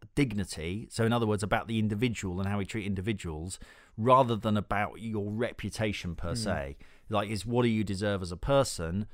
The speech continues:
Speaker 1: not what do you s-, deserve because you're a person of high standing and you've, and you look strong in front of the community. So I thi-, I don't know. I think, I think we agree, but we
Speaker 2: Yeah, I
Speaker 1: probably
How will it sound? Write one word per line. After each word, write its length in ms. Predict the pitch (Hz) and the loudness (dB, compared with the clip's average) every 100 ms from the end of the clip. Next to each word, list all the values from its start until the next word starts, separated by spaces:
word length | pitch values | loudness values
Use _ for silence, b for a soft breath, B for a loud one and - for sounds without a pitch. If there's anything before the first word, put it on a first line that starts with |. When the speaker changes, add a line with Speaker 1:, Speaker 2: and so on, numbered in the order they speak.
| - | -8
Speaker 1:
not 400 | 110 110 104 - - b - | -2 0 0 -6 -16 b -6
what 260 | 113 110 - | -4 -4 -2
do 80 | |
you 80 | 107 | -2
s-, 160 | 98 - | -2 -6
deserve 380 | - 98 107 98 | -8 -2 0 0
because 240 | 104 90 98 | -2 -4 -2
you're 120 | 95 | -2
a 120 | 104 - | -2 0
person 320 | - 113 - | 0 2 0
of 100 | 98 | -4
high 180 | - 110 | 0 0
standing 560 | 90 127 117 101 80 78 | 0 -2 0 0 -2 -4
and 140 | 90 | -2
you've, 260 | 95 90 113 | -4 -4 -8
and 140 | 95 | -4
you 80 | 95 | -4
look 180 | 101 - | -4 -6
strong 360 | - 110 92 | -2 -2 0
in 100 | 85 | -4
front 180 | 82 92 | -6 -8
of 100 | 85 | -6
the 60 | 95 | -6
community. 640 | 113 117 107 92 69 67 b b b b | -2 0 0 -4 -10 -14 b b b b
So 200 | 151 143 | 4 6
I 120 | 180 | 4
thi-, 180 | - 185 | 4 0
I 100 | 120 | 2
don't 140 | 131 185 | 4 4
know. 100 | 87 | 4
I 60 | |
think, 220 | - 131 - | 2 -2 0
I 60 | 110 | -2
think 280 | - 147 | 0 -2
we 120 | 90 101 | 0 0
agree, 520 | 92 123 82 67 - - - | 2 0 0 -4 -12 -16 -10
but 160 | 95 | -2
we 100 | 160 | 6
Speaker 2:
Yeah, 80 | 165 | 8
I 20 | |
Speaker 1:
probably 60 | 165 | 8